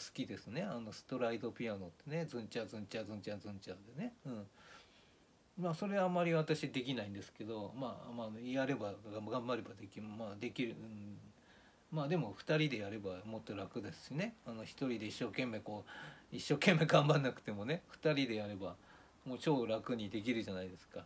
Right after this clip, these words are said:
うん。だから、その連弾、連弾っていつも、毎回毎回このね、あの、恐怖の弾き語りなんか連弾がいいですよってずっと言ってんですよ。だから、もう楽な技術でね、楽な技術で、うん、だから、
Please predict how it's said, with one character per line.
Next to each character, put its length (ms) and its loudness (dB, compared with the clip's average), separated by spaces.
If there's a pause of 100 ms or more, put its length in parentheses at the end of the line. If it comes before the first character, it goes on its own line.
(100)
う 40 -8
ん。 200 -8
だ 140 2
か 80 4
ら、 160 0
そ 140 -6
の 120 -2
連 220 0
弾、 180 0
連 180 -2
弾 140 2
っ 20 -8
て 100 -6
い 40 -6
つ 140 -8
も、 160 -6 (380)
毎 220 0
回 220 2
毎 220 0
回 240 2
こ 180 -6
の 120 -6
ね、 260 -2
あ 60 -8
の、 120 -6
恐 240 0
怖 180 -8
の 60 -6
弾 80 -8 (100)
き 120 -8
語 260 -4
り 100 -6
な 100 -4
ん 20 -8
か 100 -8
連 280 -6
弾 360 -2
が 140 -2
い 100 0
い 40 -2
で 100 -8
す 140 -12
よ 100 -6
っ 20 -18
て 200 -14
ず 60 -6
っ 60 -4
と 120 -8
言 100 -4
っ 40 -14
て 160 -2
ん 60 -4
で 80 -10
す 40 -14
よ。 80 -8
だ 120 -4
か 60 -6
ら、 60 -8 (460)
も 80 0
う 40 -2
楽 280 4
な 160 6
技 160 -4
術 300 -6
で 80 -8
ね、 220 -2 (240)
楽 280 -2
な 140 4
技 160 0
術 340 -2
で、 300 4 (880)
う 40 -6
ん、 200 -6
だ 100 0
か 140 0
ら、 300 -2